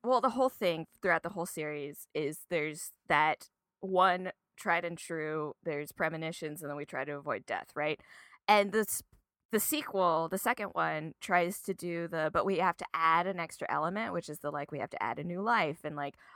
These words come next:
"Oh, mysteriously, we were all somehow connected to every single one of the previous, uh, you know, group of people who were trying to avoid death in the first movie."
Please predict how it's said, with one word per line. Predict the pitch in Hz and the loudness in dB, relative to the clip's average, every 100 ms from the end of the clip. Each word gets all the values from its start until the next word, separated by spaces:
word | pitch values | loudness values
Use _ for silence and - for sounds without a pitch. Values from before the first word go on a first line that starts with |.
| - | 4
"Oh, | 277 226 165 156 - 190 | 6 8 6 2 -6 -6
mysteriously, | 208 - 226 208 202 - 208 | -4 0 4 4 2 0 0
we | 208 180 | 2 2
were | 196 196 | 4 6
all | 190 190 190 190 | 8 8 6 4
somehow | 220 202 185 | 2 2 2
connected | - 214 196 - 196 196 | 0 -2 -2 -2 -2 -2
to | 233 214 214 214 202 - | -4 -2 0 0 -2 2
every | 151 185 | 2 2
single | 196 190 202 | -2 -4 -2
one | 214 214 | -2 -2
of | |
the | 214 | -4
previous, | - 262 240 202 175 165 - - _ _ _ _ _ _ _ - | -6 -6 -4 0 2 0 -2 -10 _ _ _ _ _ _ _ 8
uh, | 156 147 | 8 8
you | 143 170 | 4 0
know, | 151 | 0
group | 170 160 | -2 -4
of | 160 | -4
people | 170 156 | -4 -2
who | 170 | -2
were | 151 | -2
trying | - 156 156 | 0 -2 0
to | 151 | -2
avoid | 156 156 151 165 | -4 -2 -4 -2
death | 147 147 | -4 -4
in | 143 | -8
the | |
first | 147 151 - | -6 -6 -6
movie." | 156 143 151 | -6 -6 -8